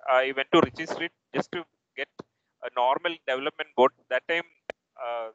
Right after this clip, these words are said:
the shopkeeper was asking me five thousand rupees. But ten to fifteen years from now, today the same technology is available for five hundred rupees.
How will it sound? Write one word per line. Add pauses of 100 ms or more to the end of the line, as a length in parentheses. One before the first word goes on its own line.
(340)
the
shopkeeper
was
asking
me
five
thousand
rupees. (680)
But (200)
ten (100)
to
fifteen
years
from
now, (460)
today
the
same (100)
technology
is
available (160)
for (100)
five
hundred
rupees.